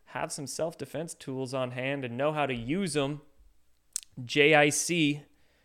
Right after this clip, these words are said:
just in case. I mean, shit, look at Ukraine.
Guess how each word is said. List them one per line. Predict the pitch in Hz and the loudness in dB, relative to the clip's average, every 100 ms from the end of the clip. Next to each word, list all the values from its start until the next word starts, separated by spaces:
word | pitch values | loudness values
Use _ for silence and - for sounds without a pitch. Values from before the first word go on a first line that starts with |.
| _ - | _ -6
just | 120 131 135 | -6 -4 -8
in | 139 | -8
case. | 127 147 143 135 - - _ _ _ _ _ - | 0 4 4 2 -6 -10 _ _ _ _ _ -16
I | |
mean, | 117 | -12
shit, | - 147 - | -6 -6 -6
look | 131 | -8
at | 127 | -8
Ukraine. | 135 131 147 139 117 | -8 -4 -2 -2 -4